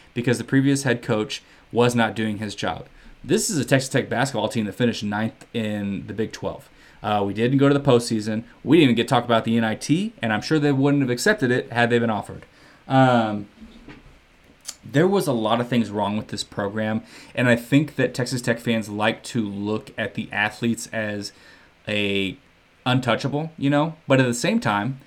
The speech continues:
they're untouchable until they hurt me. So Fardaws Aimaq,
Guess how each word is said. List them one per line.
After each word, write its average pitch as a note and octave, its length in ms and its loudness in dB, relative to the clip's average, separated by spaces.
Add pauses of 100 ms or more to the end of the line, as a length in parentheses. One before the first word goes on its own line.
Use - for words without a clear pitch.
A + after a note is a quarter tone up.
(340)
they're A#2 160 4
untouchable A2+ 680 0
until A2 320 -2
they G2+ 140 0
hurt G#2 320 -2
me. G2 280 -8 (380)
So G2+ 580 2
Fardaws B2+ 360 4
Aimaq, D#3 400 4